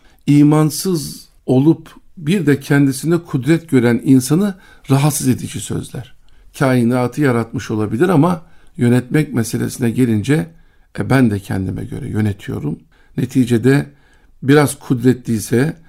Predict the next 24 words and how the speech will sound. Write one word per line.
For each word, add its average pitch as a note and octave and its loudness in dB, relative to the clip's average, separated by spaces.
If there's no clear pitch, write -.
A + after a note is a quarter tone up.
o C#3 2
yönetiyorsa C3 2
benim C#3 6
de A2+ 2
kendime G#2+ -2
göre G#2 -6
bir - -10
yönetimim G2+ -2
var. E3 0
Kudretsizse D#3 0
fakat C3+ -2
imansızsa C3 2
yönetiyor, C#3+ 4
"Bize C3 2
niye C3 6
o A2+ 2
zaman A2+ 0
bakmıyor?" G#2+ -2
gibi A#2 -2
isyan C#3+ 0
edebileceği A2+ -4
bir E3+ 4
noktaya D3 2
gelebilir. D#3+ -4